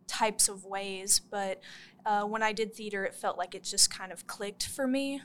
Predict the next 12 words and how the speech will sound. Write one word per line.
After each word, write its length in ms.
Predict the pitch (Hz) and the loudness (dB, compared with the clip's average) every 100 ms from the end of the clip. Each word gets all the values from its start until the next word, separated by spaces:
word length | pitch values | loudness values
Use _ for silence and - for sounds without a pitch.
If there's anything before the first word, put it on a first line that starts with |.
| - - _ - - | -14 -20 _ -20 -6
and 320 | 214 202 202 | -2 -2 -2
that's 240 | 196 190 - | 0 2 2
why, 440 | 202 196 196 190 - | 2 2 0 -2 -4
um, 400 | 185 180 185 - - - - - | -6 -6 -12 -16 -18 -20 -20 -10
that's 200 | 208 - | -2 2
why 80 | 196 | 4
I 40 | |
decided 320 | 196 - 185 196 | 4 4 2 -2
to 100 | 220 | -2
major 400 | 220 214 214 208 - - - | -2 -2 -4 -6 -14 -20 -20
in 60 | - - - - - | -20 -20 -20 -20 -14
acting. 380 | 226 - 196 | -10 -8 -10